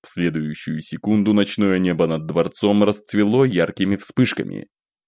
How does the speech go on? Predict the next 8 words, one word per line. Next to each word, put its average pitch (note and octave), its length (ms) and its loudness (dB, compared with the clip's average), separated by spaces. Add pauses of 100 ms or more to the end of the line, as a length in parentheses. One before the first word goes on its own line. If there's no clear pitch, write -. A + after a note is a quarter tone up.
Зловещее A2+ 720 2
мерцание E2+ 640 2
ракетного E2 580 0
огня F#2+ 380 2
перемежалось G#2 600 2
с F#2+ 120 -10
грохотом F#2+ 540 2
взрывов. F#2+ 460 -2